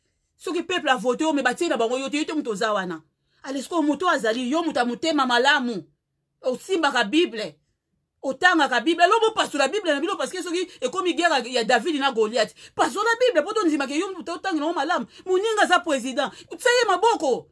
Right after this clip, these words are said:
Botonga mboka. Hein? Comment yo zomiyaka obanda osala guerre contre moto déjà aza na place?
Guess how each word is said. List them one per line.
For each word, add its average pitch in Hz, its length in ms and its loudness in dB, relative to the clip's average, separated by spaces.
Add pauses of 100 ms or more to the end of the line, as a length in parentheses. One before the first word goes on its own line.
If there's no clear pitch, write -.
Botonga 381 500 4
mboka. 311 500 -2 (260)
Hein? 302 80 -2 (500)
Comment 415 300 -2
yo 427 100 6
zomiyaka 403 300 2
obanda 370 240 0
osala 370 240 0
guerre 349 240 -2
contre 339 320 -2
moto 277 240 -4
déjà 330 240 -2
aza 381 140 -4
na 285 140 -2
place? 320 480 -4